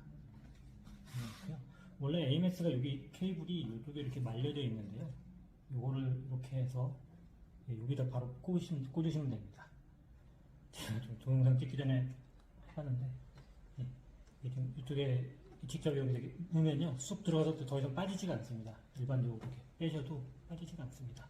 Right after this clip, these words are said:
이렇게 요거를 한번 껴주시고요. 그리고 케이블이 있는데요. 보시면은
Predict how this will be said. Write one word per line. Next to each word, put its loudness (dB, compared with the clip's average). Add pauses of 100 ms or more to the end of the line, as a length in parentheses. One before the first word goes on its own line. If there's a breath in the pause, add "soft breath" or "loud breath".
(1080)
이렇게 -6
요거를 2
한번 0
껴주시고요. -2 (1700)
그리고 4
케이블이 2
있는데요. -2
보시면은 4